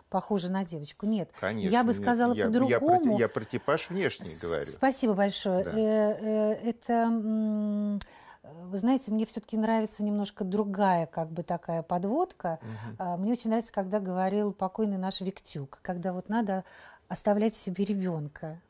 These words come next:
Speaker 2: Мгм.
Speaker 1: Вот, вот вы знаете, это большая, м, вообще сложность, когда я наблюдаю своих уже ровесниц, ровесников, особенно мужчины как-то быстро старятся.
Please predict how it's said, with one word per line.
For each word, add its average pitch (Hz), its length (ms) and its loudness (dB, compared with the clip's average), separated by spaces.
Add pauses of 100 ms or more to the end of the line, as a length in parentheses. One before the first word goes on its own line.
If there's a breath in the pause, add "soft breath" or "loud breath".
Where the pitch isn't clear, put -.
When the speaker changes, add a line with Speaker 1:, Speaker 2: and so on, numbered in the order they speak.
(140)
Speaker 2:
Мгм. 110 220 -8 (300)
Speaker 1:
Вот, - 340 -2 (260)
вот 202 240 -2
вы 214 60 4
знаете, 240 480 2
это 196 240 -2
большая, 240 640 2 (400 loud breath)
м, 190 180 -4
вообще 190 320 -2
сложность, 262 520 0
когда 190 260 0
я 208 80 4
наблюдаю 196 560 0
своих 190 540 -2
уже 180 180 -2
ровесниц, 185 840 -4 (580 soft breath)
ровесников, 175 840 -2
особенно 208 400 0
мужчины 208 460 2
как-то 185 320 -2
быстро 170 360 -4
старятся. 160 600 -6